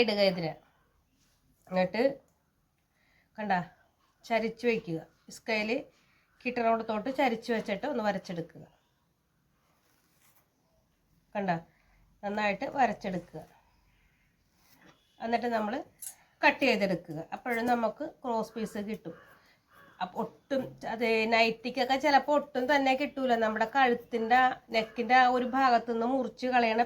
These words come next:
പീസുകൾ മാത്രമേ കിട്ടുള്ളൂ. അപ്പൊ അതനുസരിച്ചിട്ട് വേണം നിങ്ങൾ അത് കട്ട് ചെയ്തെടുക്കാൻ. ഇപ്പൊ വലിയ പീസൊന്നും കിട്ടിയെന്ന് വരില്ല, ചെറിയ ചെറിയ പീസുകളൊക്കെ കിട്ടിയെന്ന് വരുള്ളൂ. കണ്ടോ, അപ്പൊ ഇതിങ്ങനെ കുറേ നീളത്തിൽ പോകും. അപ്പൊ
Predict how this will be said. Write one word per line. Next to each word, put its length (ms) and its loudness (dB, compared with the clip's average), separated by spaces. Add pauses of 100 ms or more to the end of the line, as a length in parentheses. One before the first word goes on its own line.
പീസുകൾ 460 -6 (160)
മാത്രമേ 420 -2 (720)
കിട്ടുള്ളൂ. 480 0
അപ്പൊ 180 2
അതനുസരിച്ചിട്ട് 720 2 (100)
വേണം 220 4 (100)
നിങ്ങൾ 220 0 (840)
അത് 140 0 (200)
കട്ട് 320 -2
ചെയ്തെടുക്കാൻ. 480 0 (760)
ഇപ്പൊ 220 -10
വലിയ 260 0 (100)
പീസൊന്നും 520 2
കിട്ടിയെന്ന് 440 -2
വരില്ല, 260 2 (120)
ചെറിയ 260 0 (160)
ചെറിയ 380 -2
പീസുകളൊക്കെ 640 -4 (100)
കിട്ടിയെന്ന് 420 -4
വരുള്ളൂ. 300 -2
കണ്ടോ, 220 2 (1120)
അപ്പൊ 180 -14
ഇതിങ്ങനെ 300 4
കുറേ 160 8 (100)
നീളത്തിൽ 460 4
പോകും. 260 -2 (140)
അപ്പൊ 120 -6